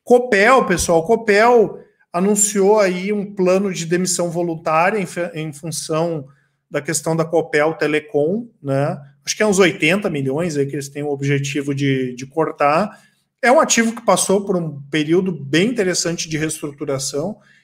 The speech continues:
Eu até já comentei algumas vezes aqui que a gente ficou muito tempo posicionado na Copel há uns três anos.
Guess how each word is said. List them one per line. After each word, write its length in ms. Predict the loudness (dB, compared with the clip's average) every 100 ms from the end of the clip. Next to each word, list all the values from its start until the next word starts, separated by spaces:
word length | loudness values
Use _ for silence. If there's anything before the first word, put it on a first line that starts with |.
| 0
Eu 100 | 4
até 240 | 4 6 4
já 120 | 4
comentei 420 | 2 0 2 2
algumas 380 | 2 0 -2 0
vezes 200 | -2 -2
aqui 200 | -6 -8
que 80 | -6
a 20 |
gente 240 | -6 -8
ficou 320 | -12 -6 -4
muito 400 | -2 0 0 -2
tempo 540 | -2 0 0 0 -2 -4 _ _ _
posicionado 520 | 0 2 2 2 2 2
na 100 | -2
Copel 320 | -2 -2 -2
há 40 |
uns 120 | -2
três 380 | -6 -2 0 2
anos. 260 | 0 0